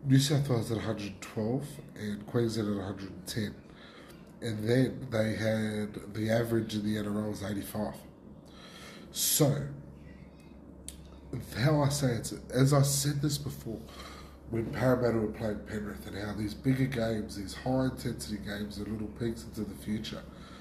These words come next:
So how the way that the Panthers have been playing is they've been playing an arm wrestle and high intensity arm wrestle where they ask a lot of questions both offensively and defensively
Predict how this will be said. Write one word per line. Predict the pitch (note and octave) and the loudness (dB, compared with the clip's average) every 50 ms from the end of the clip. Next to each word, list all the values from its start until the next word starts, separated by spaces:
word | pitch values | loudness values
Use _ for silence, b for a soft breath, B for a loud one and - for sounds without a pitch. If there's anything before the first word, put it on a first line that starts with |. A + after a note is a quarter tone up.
| B B B B B B B B | B B B B B B B B
So | B - - - B2 A2+ A2 F#2 | B -2 2 2 2 2 2 0
how | F2 G#2+ C3+ E3+ | 0 2 2 4
the | - F3+ | 2 2
way | E3 E3 D#3 C#3 | 2 4 4 4
that | C3+ A#2 - | 4 2 0
the | - | -2
Panthers | - - - A2+ A#2 A#2+ B2+ B2 B2+ A#2+ A2 A2+ | -6 -6 -4 -2 0 0 0 0 0 -2 -2 -2
have | A2 | -4
been | G#2 F#2+ - - | -6 -6 -6 -4
playing | G#2 G#2 G2 G2 | -4 -4 -4 -4
is | G2+ F#2+ G#2 | -4 -4 -4
they've | A2 A2 | -2 -2
been | A2+ A#2 A2 - - - | -2 -2 -2 -4 -6 -6
playing | A2 G#2 G2+ G2+ G2 | -4 -4 -4 -4 -6
an | F#2+ G2 G#2 | -6 -4 -2
arm | A2+ B2 C3 B2+ B2+ B2 | 0 2 2 2 2 0
wrestle | A2+ - - - - - - B B B B B B B | -2 -2 -4 -8 -8 -10 -12 B B B B B B B
and | A2+ G#2+ | -10 -8
high | - - - - - - A#2+ A#2+ B2+ C3 C3 | -8 -8 -8 -6 -2 0 2 4 4 4 4
intensity | B2 A#2 A2 - - - A2+ A2 G#2+ - - G2+ G#2 G2+ F#2+ | 2 0 -2 -6 -6 -6 -6 -6 -6 -6 -8 -6 -6 -6 -6
arm | F#2+ G2+ G#2+ G#2+ G#2 | -4 -4 -4 -4 -4
wrestle | G#2 G#2 - - - - - B B B B B B | -6 -6 -6 -8 -10 -12 -14 B B B B B B
where | A2+ A2+ | -4 -2
they | G#2+ G#2 | -2 -2
ask | G2+ - E2+ G#2+ B2 C#3+ C#3 C#3+ C#3 - | -4 -2 -2 2 4 4 4 4 4 2
a | C3 | 2
lot | B2 A#2+ A2+ | 2 2 2
of | A2 - | 0 -2
questions | - B2 A2+ G#2+ - - G#2+ F#2 | -2 -2 -2 0 -2 -4 -6 -8
both | - G#2+ G#2 G#2 - - - - | -6 -6 -6 -6 -6 -4 0 4
offensively | C#3 C#3 - - D3 C#3+ C#3 C#3 C3+ A#2+ A2 A2+ A#2 G#2+ F#2+ - | 4 4 4 4 2 2 2 2 0 -2 -4 -4 -6 -8 -8 -6
and | - A#2+ C3 C3 B2 - | -4 0 0 0 0 2
defensively | A#2+ B2 C3+ C#3 - - A2+ A2+ - - - - - G#2+ G#2+ G#2 | 4 4 6 6 4 0 -2 -2 -4 -6 -8 -8 -4 -4 -4 -4